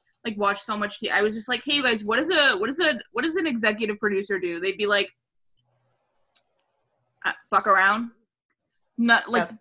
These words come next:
Speaker 1: I guarantee people wouldn't know what producers
Speaker 2: They'd
Speaker 1: or
Speaker 2: put their
Speaker 1: executive
Speaker 2: name on it.
Speaker 1: producers do. Yeah. And I just, like, I mean, E Ps are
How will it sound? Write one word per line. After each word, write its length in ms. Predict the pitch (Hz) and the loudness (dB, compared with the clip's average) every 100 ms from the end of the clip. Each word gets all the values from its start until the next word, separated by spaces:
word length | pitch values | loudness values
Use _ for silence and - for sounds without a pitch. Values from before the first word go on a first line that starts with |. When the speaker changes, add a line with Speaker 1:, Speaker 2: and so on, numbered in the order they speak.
| _ - | _ 2
Speaker 1:
I 160 | 233 | 4
guarantee 760 | 214 226 220 208 226 196 175 175 - | 4 2 2 0 -2 -2 -4 -8 -4
people 280 | 214 202 | -2 0
wouldn't 200 | 185 185 | -2 -2
know 160 | 180 175 | -2 0
what 180 | 175 - | 0 -2
producers 280 | 196 185 233 220 | -2 2 6 6
Speaker 2:
They'd 60 | |
Speaker 1:
or 20 | 196 | 6
Speaker 2:
put 160 | 220 | 2
their 120 | 208 | 2
Speaker 1:
executive 160 | 202 190 | 2 0
Speaker 2:
name 40 | 180 | 0
on 80 | |
it. 40 | 185 170 | 0 -2
Speaker 1:
producers 260 | 190 190 - | -4 -8 -6
do. 240 | 170 175 - _ _ _ _ _ _ | -6 -6 -12 _ _ _ _ _ _
Yeah. 300 | 233 196 92 208 _ _ _ _ _ _ _ _ _ - | 0 2 2 -6 _ _ _ _ _ _ _ _ _ -4
And 160 | 226 220 226 | -2 0 0
I 120 | 220 | 0
just, 200 | 214 233 | -2 0
like, 260 | 208 - - _ _ _ - - - 233 | 0 0 -10 _ _ _ -18 -18 -4 0
I 100 | 294 | 2
mean, 180 | 294 | 2
E 140 | 269 285 | 2 0
Ps 360 | 285 285 220 - | 0 -2 -2 0
are 380 | 226 220 202 | 2 4 4